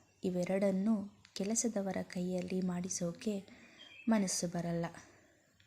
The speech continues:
ಇಡೀ ಮನೆ ಕೆಲಸ ಎಲ್ಲ ಅವರೇ ಮಾಡುತ್ತಾರೆ. ಹಾಗಾಗಿ ನಮಗೆ ಕೆಲಸ ಮಾಡೋಕೆ ಏನೂ ಇರಲ್ಲ. ದಿನಪೂರ್ತಿ ಮನೆಯಲ್ಲಿ ಸುಮ್ಮನೆ ಕುಳಿತುಕೊಳ್ಳೋಕ್ಕೂ ಬೇಜಾರು.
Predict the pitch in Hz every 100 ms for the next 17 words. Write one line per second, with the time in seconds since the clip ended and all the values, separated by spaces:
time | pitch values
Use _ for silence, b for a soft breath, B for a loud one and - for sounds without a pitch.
0 | - 190 185 196 240 254 226 214 202 185
1 | 185 208 190 190 202 202 202 - 208 196
2 | 190 214 214 190 180 - 185 180 180 B
3 | B B B B B B B _ - 180
4 | 170 175 170 202 208 - B B B B
5 | 220 214 208 208 202 202 190 175 - 247
6 | 247 220 208 202 202 214 208 190 190 190
7 | 196 233 247 190 180 175 175 - b b
8 | b b 185 185 185 - 196 226 254 -
9 | 240 233 220 214 208 208 202 - 185 190
10 | 214 240 226 214 202 202 208 196 196 190
11 | 190 - 214 202 202 185 - 170 165